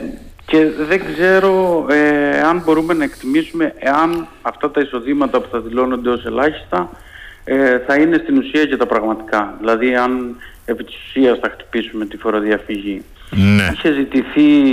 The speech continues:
Speaker 1: να γίνει μια μελέτη από την κυβέρνηση, είχε ζητηθεί από τον ιοβε να κάνει μια μελέτη, η οποία, από ό,τι έχουμε μάθει, έχει τελειώσει, αλλά δεν έχουμε μάθει τα αποτελέσματά της.
Speaker 2: Ναι.
Speaker 1: Παρ' όλα αυτά, βλέπουμε όμως όλους τους κοινωνικούς εταίρους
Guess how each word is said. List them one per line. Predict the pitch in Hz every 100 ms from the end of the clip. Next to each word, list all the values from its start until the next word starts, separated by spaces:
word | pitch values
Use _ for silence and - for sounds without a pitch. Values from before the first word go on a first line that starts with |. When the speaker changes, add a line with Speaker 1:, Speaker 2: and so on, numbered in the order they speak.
| 123 117 110
Speaker 1:
να | 113
γίνει | 117 127 135
μια | 135 131
μελέτη | 117 113 123 120
από | 113 110
την | 107
κυβέρνηση, | 110 113 117 113 -
είχε | 113 127
ζητηθεί | 113 110 - - 120
από | 117
τον | 113 107
ιοβε | 107 107 101 117 113 107 104
να | 104
κάνει | 110 113
μια | 110 110
μελέτη, | 107 104 107 104 - 95 - - - - -
η | -
οποία, | 160 143 165
από | 156
ό,τι | 156 156
έχουμε | 151 151
μάθει, | 135 143 143
έχει | 139
τελειώσει, | 135 127 135 131
αλλά | 120
δεν | 127 151
έχουμε | 143 127
μάθει | 110 101 -
τα |
αποτελέσματά | 101 - 107 101 104 98 101
της. | - - - - 85
Speaker 2:
Ναι. | 82 87 95 -
Speaker 1:
Παρ' | - 180
όλα | 190
αυτά, | 185 196 190
βλέπουμε | 190 202 190 190
όμως | 190 185 185
όλους | 190 175
τους | -
κοινωνικούς | 147 135 131 156 151
εταίρους | 139 139 147 165